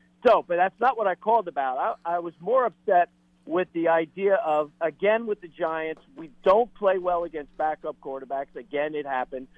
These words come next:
We don't do well when we have kind of events like where we're retiring numbers or we're having Ring of Honors, we're honoring a player. I think we lose every game when that happens. And I think Chicago just has to stack the line because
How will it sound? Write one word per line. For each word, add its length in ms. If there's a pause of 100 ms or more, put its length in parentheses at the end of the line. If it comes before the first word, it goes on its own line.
(120)
We 140 (100)
don't 300
do 140
well 260
when 140
we 140
have 280
kind 300
of 160
events 480
like 220
where 140
we're 140
retiring 640
numbers 380 (260)
or 160
we're 80
having 340
Ring 280
of 120
Honors, 400
we're 160
honoring 440
a 80
player. 340
I 60
think 180
we 180
lose 320 (380)
every 320
game 360
when 160
that 180
happens. 320 (640)
And 480 (480)
I 320
think 300
Chicago 580
just 220
has 200 (120)
to 80 (140)
stack 320
the 80
line 340
because 380